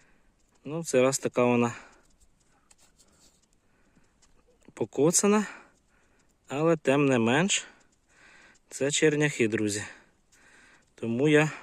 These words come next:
на правильному напрямку рухаюсь. Ще буду ходити, буду шукати древні артефакти. Буде щось цікаве,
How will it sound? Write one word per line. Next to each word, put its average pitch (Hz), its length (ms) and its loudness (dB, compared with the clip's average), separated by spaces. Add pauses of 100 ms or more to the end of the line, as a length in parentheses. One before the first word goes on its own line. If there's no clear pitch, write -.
(100)
на 120 140 -2
правильному 156 600 6
напрямку 110 540 -2 (840)
рухаюсь. 107 520 -2 (960)
Ще - 300 0
буду 110 240 -4
ходити, 143 600 2 (880)
буду 135 300 -4
шукати 127 520 -2
древні 123 600 0
артефакти. 120 1000 -4 (680)
Буде 127 280 0
щось 113 260 0
цікаве, 180 600 0